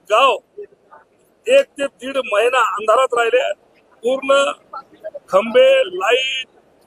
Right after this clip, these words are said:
तुमचं तार सगळे असे पडून तीस ते चाळीस गाव इफेक्टेड झाले.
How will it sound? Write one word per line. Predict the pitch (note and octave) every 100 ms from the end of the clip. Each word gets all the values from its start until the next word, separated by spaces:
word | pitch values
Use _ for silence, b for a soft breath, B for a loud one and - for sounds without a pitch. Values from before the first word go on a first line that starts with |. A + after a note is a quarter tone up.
| _
तुमचं | A3 A#3 C4 A#3+ A3 -
तार | - G#3+ A3+ C4 C4+ C4+
सगळे | - - G#3 A#3+
असे | D4+ A3 C#4 - - _ _ _ _ - - _
पडून | A3 C#4+ D4+
तीस | - C4+
ते | - D4
चाळीस | - A3+ C#4 D4
गाव | C4+ B3
इफेक्टेड | A3 G#3+ G#3+
झाले. | F#3+ E3